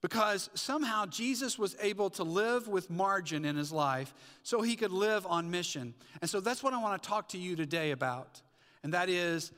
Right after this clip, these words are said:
live with margin so that you can live on mission. I want to just challenge you today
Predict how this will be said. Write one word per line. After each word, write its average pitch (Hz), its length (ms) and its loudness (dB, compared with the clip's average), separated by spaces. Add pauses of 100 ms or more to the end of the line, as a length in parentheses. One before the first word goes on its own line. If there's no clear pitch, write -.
(240)
live 214 320 4
with 302 160 -2
margin 160 600 -2 (220)
so 165 200 -4
that 151 220 -4
you 160 80 -6
can 151 220 -4
live 131 460 -2 (460)
on 135 220 -2
mission. 147 380 -6 (1000)
I 156 60 0
want 226 240 -4
to 214 60 -2
just 180 340 -6
challenge 202 580 -2
you 151 60 -6
today 139 580 -4